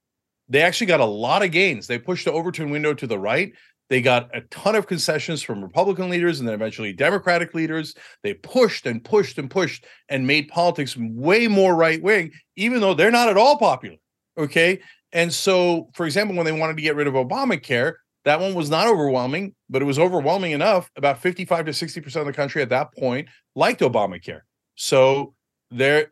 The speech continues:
when they went to go campaign in Tennessee and in, and even in red states, they, people came out and they were like, "No, we want Obamacare. If I, if you cost me Obamacare, I have no insurance. I could die.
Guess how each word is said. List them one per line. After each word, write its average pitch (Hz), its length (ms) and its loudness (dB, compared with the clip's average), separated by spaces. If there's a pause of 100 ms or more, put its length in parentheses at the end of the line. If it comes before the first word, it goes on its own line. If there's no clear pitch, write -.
when 139 240 0
they 143 80 0
went 151 220 -2
to 160 60 -6
go 156 140 -4
campaign 151 500 -4
in 120 140 -4
Tennessee 151 800 -2
and 117 200 -4 (300)
in, 131 140 0
and 139 100 2
even 160 220 0
in 139 180 0
red 151 220 4
states, 120 480 -6 (520)
they, 147 420 2
people 170 240 -6
came 156 200 0
out 208 140 2
and 147 100 -4
they 135 40 4
were 135 100 4
like, 123 240 0 (280)
"No, 151 380 2
we 135 140 -4
want 208 280 2
Obamacare. 113 600 -2
If 117 120 -6
I, 156 120 2
if 135 200 -4
you 190 180 -4
cost 196 320 2
me 214 80 2
Obamacare, 147 760 2 (420)
I 185 60 4
have 208 140 4
no 208 180 4
insurance. 190 340 -2
I 165 80 2
could 143 180 -6
die. 151 420 0